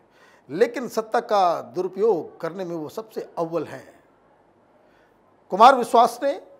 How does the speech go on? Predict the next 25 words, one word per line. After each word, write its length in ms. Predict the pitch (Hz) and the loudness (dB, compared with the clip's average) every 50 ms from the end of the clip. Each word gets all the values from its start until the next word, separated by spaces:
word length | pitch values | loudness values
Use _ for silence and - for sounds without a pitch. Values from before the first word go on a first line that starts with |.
| _ _ _ | _ _ _
एक 160 | - 151 123 | -10 -8 2
बात 220 | 165 170 185 190 - | 4 4 4 4 2
कही 280 | - 196 175 226 311 330 - - _ _ _ _ _ _ _ _ _ _ 107 101 | -4 -4 -4 -4 -10 -12 -14 -20 _ _ _ _ _ _ _ _ _ _ -20 -6
जो 440 | 127 190 226 247 262 247 - - - _ _ _ _ _ _ _ _ _ _ _ _ - - - | 0 2 2 2 2 -2 -6 -16 -20 _ _ _ _ _ _ _ _ _ _ _ _ -20 -8 -4
दोनों 220 | 185 208 226 226 | -2 -2 -2 -2
के 180 | 220 220 180 - - | -4 -6 -14 -8 -2
आमने 240 | 160 165 180 170 151 | -2 -2 -2 -4 -10
सामने 300 | - - 131 131 160 190 | -12 -12 -12 -10 -10 -12
हुई 220 | 185 175 208 220 220 | -12 -12 -14 -16 -18
थी। 200 | - - - _ _ _ _ _ _ _ _ _ _ _ _ _ _ _ _ _ _ _ _ _ _ _ _ _ _ - _ _ _ _ _ _ _ _ _ 165 | -20 -20 -20 _ _ _ _ _ _ _ _ _ _ _ _ _ _ _ _ _ _ _ _ _ _ _ _ _ _ -20 _ _ _ _ _ _ _ _ _ 8
वो 120 | 208 262 | 8 10
इतना 240 | 269 269 320 349 339 | 10 10 8 6 6
बुरा 200 | 247 262 302 302 | 8 10 10 10
लग 200 | 302 285 285 - | 10 8 6 6
गया 200 | 302 311 320 311 | 8 8 8 8
कि 180 | 311 311 285 277 | 6 4 -2 0
उन्होंने 240 | 262 254 277 294 269 | 2 2 4 6 6
अपने 580 | 254 233 240 240 - 302 285 269 233 190 180 175 170 - | 8 8 6 6 2 0 2 2 2 2 -2 -6 -4 0
पुराने 300 | 220 233 240 254 247 214 175 156 156 156 147 127 120 113 | 2 4 4 4 2 -2 -2 -6 -10 -12 -12 -16 -20 0
दोस्त 360 | - 214 262 - - - - - | 4 4 4 4 2 -4 -10 -4
के 80 | - 208 | -4 -4
घर 320 | - - - 214 240 190 151 123 117 - - - _ _ | -4 0 0 0 2 2 -4 -8 -12 -18 -20 -20 _ _
पुलिस 240 | - 214 226 220 - | -10 -8 -8 -8 -10
भेज 200 | 139 147 170 196 | -12 -12 -12 -12
दिया। 300 | 190 180 226 240 214 185 | -12 -16 -18 -18 -18 -18